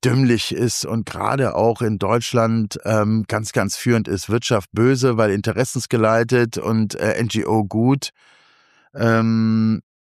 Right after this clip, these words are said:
und das ist mir ehrlich gesagt viel zu primitiv. Ja, ähm, äh, aus meiner Sicht, was fundamental ist für Interessensvertretung. Ähm, und f-,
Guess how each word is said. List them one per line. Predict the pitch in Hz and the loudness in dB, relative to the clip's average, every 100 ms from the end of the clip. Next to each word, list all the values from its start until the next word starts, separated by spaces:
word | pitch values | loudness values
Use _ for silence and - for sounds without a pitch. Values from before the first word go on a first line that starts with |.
| _ | _
und | 113 101 | -2 0
das | 113 - | -2 -2
ist | 101 | 0
mir | 120 110 101 - - - | 2 4 2 -2 -12 -12
ehrlich | - 120 110 | -2 -2 0
gesagt | 120 101 95 | 0 0 0
viel | - - | -4 -6
zu | - 98 | -6 -6
primitiv. | - 92 85 - - - - - - | -4 -4 -4 -6 -8 -8 -10 -12 -8
Ja, | - 107 107 85 117 110 | -4 -2 -2 0 2 2
ähm, | 107 107 104 _ _ _ _ _ _ | 2 0 -2 _ _ _ _ _ _
äh, | 330 - 139 123 143 110 113 107 | -18 -16 -12 -12 -12 -12 -14 -8
aus | 110 - | -4 0
meiner | 123 135 170 | 0 2 2
Sicht, | 131 127 135 - | 2 0 0 -2
was | 120 - - | -2 -2 -6
fundamental | - - - 247 247 202 165 143 - 147 139 127 | -10 -6 0 2 4 4 2 0 -2 -2 0 0
ist | - - | -2 -4
für | - 101 | -2 -2
Interessensvertretung. | 117 101 117 - - - - - 87 92 - _ _ _ _ _ _ _ _ _ _ - | 0 -2 -4 -6 -8 -8 -10 -10 -16 -16 -18 _ _ _ _ _ _ _ _ _ _ -4
Ähm, | 120 113 107 104 104 78 _ | 0 2 2 2 0 -2 _
und | - 123 - | -4 -4 -4
f-, | - | -10